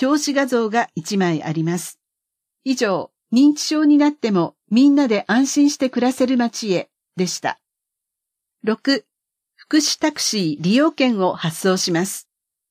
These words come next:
令和五年度の心身障害者福祉タクシー利用券、年額四万八千円分、車椅子利用券、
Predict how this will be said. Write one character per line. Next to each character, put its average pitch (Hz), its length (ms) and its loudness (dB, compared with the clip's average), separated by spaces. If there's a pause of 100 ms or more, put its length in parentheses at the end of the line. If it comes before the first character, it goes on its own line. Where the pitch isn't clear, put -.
(100)
令 311 240 2
和 269 140 2
五 196 120 0
年 240 240 2
度 190 140 -2
の 156 240 -2 (340)
心 277 220 2
身 285 280 4
障 285 240 0
害 254 200 0
者 - 320 -6
福 - 160 -8
祉 - 180 -2
タ 247 120 0
ク - 100 -12
シ 156 240 -2
ー 151 40 -4
利 175 140 -2
用 240 160 2
券、 147 360 -6 (300)
年 262 220 2
額 240 460 -4
四 262 260 2
万 277 200 0
八 165 180 -2
千 240 260 0
円 220 220 -2
分、 190 280 -4 (360)
車 285 300 4
椅 302 100 2
子 277 180 -2
利 254 140 2
用 240 180 2
券、 147 360 -4